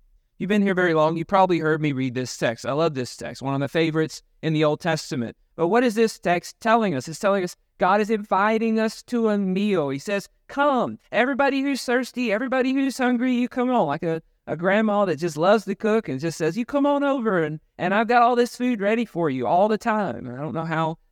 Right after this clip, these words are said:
they do it, uh, but they've always got something in the oven waiting for you whenever you show up. That's, that's what God said. "Come, I've got something for you. I've got food for you. I've got water. I've got milk.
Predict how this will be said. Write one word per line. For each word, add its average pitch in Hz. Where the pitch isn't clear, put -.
they 156
do 180
it, -
uh, 131
but 127
they've 143
always 160
got 190
something 160
in 156
the 180
oven 165
waiting 165
for 139
you 147
whenever 151
you 156
show 160
up. 202
That's, 208
that's 240
what 233
God 254
said. 233
"Come, 262
I've 226
got 254
something 240
for 214
you. 165
I've 226
got 240
food 240
for 190
you. 143
I've 220
got 247
water. 196
I've 226
got 226
milk. 214